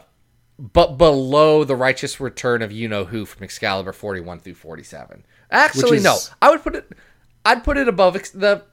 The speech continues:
Speaker 1: the Excalibur stuff. I would. Now that I'm saying
Speaker 2: I
Speaker 1: this, I would.
Speaker 2: I, I think now that I'm looking at this, I would squeeze it in between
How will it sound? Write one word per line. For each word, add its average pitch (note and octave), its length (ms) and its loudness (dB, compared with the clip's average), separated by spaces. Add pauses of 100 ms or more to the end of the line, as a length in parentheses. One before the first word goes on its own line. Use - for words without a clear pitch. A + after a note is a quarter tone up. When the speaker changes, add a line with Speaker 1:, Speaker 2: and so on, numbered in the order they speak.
Speaker 1:
the F#3 460 -8
Excalibur D#3+ 580 -8
stuff. - 320 -18
I G3 160 -2
would. A2 320 -8 (720)
Now F3 160 -2
that G#3 60 -2
I'm G3+ 100 -4
saying C#3+ 240 -2
Speaker 2:
I E2 40 -10
Speaker 1:
this, - 300 -14
I D#3+ 140 0
would. E2+ 320 -8 (600)
Speaker 2:
I, G#3+ 280 -2 (680)
I D#3 240 -2
think E3 680 -4
now D3+ 340 0
that D3+ 140 0
I'm C3+ 160 -2
looking B2+ 240 -8
at G#2+ 160 -10
this, G2 360 -8
I C3 140 -4
would C#3 240 0
squeeze B2+ 360 -4
it A#2+ 100 -8
in A#2+ 100 -8
between A2+ 680 -10